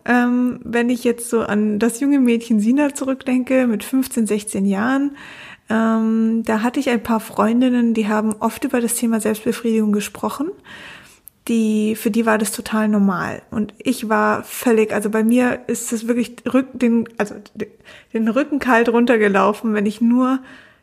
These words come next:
dieses Wort gehört habe. Ich konnte mich dazu überhaupt nicht äußern, weil ich keinerlei Erfahrung damit hatte. Ich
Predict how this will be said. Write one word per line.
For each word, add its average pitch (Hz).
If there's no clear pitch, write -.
dieses 220
Wort 233
gehört 208
habe. 202
Ich 208
konnte 254
mich 233
dazu 220
überhaupt 226
nicht 294
äußern, 269
weil 208
ich 208
keinerlei 262
Erfahrung 226
damit 214
hatte. 247
Ich -